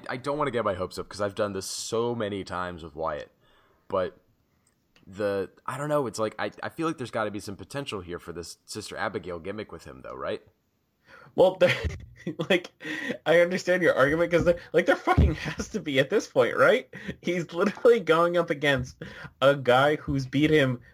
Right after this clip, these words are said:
Speaker 2: without his face paint and with
Speaker 1: Mm-hmm.
Speaker 2: his face paint. Like, if Bray now puts on face paint and fucking loses again, <laughs> I don't know what the fuck you're doing with him.
Speaker 1: Yeah, like, at the, at, oh my god.
Speaker 2: <laughs>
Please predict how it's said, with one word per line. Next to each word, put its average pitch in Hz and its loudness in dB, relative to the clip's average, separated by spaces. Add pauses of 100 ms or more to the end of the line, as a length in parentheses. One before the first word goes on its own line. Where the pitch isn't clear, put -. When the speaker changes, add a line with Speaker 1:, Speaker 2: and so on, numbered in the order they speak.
(160)
Speaker 2:
without 131 4
his 180 -2
face 165 0
paint 151 -2
and 117 0
with 131 2
Speaker 1:
Mm-hmm. 107 -4
Speaker 2:
his 95 -4
face 85 -2
paint. 69 -10 (380)
Like, 120 4
if 131 0 (120)
Bray 156 6
now 180 4
puts - -4
on 120 -2
face 190 -6
paint 101 0 (360)
and 139 0
fucking 156 -2
loses 160 0
again, 202 0
<laughs> - -6
I - -2
don't - 2
know - -6 (120)
what 370 -14
the 370 -6 (140)
fuck - -12
you're 320 -4
doing 339 -6
with 175 0
him. - 0 (800)
Speaker 1:
Yeah, 143 -4
like, 113 -8 (300)
at 127 -10
the, - -4
at, 151 -2 (220)
oh 92 -14
my 78 -20
god. 85 -8 (800)
Speaker 2:
<laughs> 415 2